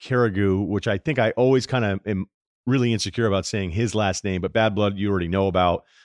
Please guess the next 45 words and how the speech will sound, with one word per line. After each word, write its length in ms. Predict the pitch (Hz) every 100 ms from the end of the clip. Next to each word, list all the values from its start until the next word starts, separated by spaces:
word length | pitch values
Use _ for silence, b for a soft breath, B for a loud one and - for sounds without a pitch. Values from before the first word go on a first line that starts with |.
| b -
Theranos 500 | 101 92 90 85 -
and 120 | 90
that 200 | 92 76
disaster 680 | 90 73 90 87 82 - 92
of 100 | 82
a 140 | 80 -
human 320 | 98 95 82
being, 360 | 87 87 85 -
Elizabeth 320 | 87 80 76
Holmes. 440 | 87 87 82 82 - b b b b b
Um, 520 | - 87 82 80 82 -
the 80 | 90
Bruce 260 | 127 113
Lee 140 | 127 117
book 300 | 110 104 104
is 120 | 90
Matthew 300 | 101 90 90
Polly. 440 | - 117 113 110
We 100 | 104
were 60 | 87
trying 180 | - 113
to 40 |
get 140 | 85
him 240 | 78 117 113
on, 300 | 110 107 95
but 120 | 78
I 60 | 90
haven't 220 | 117 80
heard 160 | 87
back 180 | 73 85
from 140 | - 67
him. 300 | 90 71 65
So 320 | - 62 - _ _ b b
I'd 140 | 120 131
love 140 | 196
to 60 | 190
get 140 | 156
Chernow 540 | - 143 135 113 101
on, 460 | 101 98 78 67 71 _ _ _ _ _ _ -
but 100 | 90
I'd 100 | 90
be 100 | 101
a 40 |
little 240 | 101 110 95
intimidated. 640 | 85 107 87 82 78